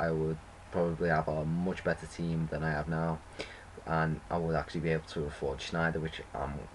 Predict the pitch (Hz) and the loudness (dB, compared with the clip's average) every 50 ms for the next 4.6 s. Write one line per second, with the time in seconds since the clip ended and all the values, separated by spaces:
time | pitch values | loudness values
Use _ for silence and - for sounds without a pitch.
0 | 107 98 90 87 - 123 110 104 98 85 82 80 82 92 95 98 95 95 92 90 | -4 -2 -2 -2 0 4 8 8 10 10 8 8 10 10 10 10 10 8 6 4
1 | 87 85 - 95 87 - - - 90 87 85 80 80 80 78 - 87 85 80 - | 4 4 2 0 0 -2 -2 -2 0 2 2 2 2 0 0 0 0 -2 0 0
2 | - 85 73 - - - 87 - - 95 87 - - 82 85 87 85 85 87 87 | 0 0 0 0 0 0 0 0 0 0 0 0 0 2 4 4 4 4 2 0
3 | 85 - 80 76 76 - - - - - - - - - - - - - 78 80 | 0 0 0 0 -2 -4 -8 -14 -14 -12 -10 -10 -10 -12 -14 -10 -4 2 4 6
4 | 76 73 73 76 - - - 80 73 76 73 | 6 6 4 2 0 -4 -4 -2 -2 -2 -2